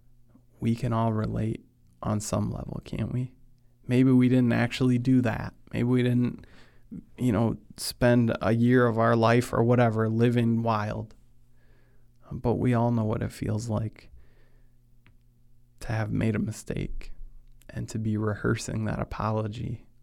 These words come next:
on our way back. And whether that's on our literal way back as we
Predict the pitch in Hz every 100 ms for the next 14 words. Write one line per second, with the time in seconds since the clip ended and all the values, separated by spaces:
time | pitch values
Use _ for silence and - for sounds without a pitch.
0 | - 120 107 107 110 107 113 113 - -
1 | - - - _ _ _ _ _ _ _
2 | _ _ _ - - 117 117 117 123 120
3 | 117 117 - - - - - - - -
4 | - 113 110 110 107 107 113 127 127 131
5 | 120 123 127 120 113 131 - 110 107 110
6 | 110 110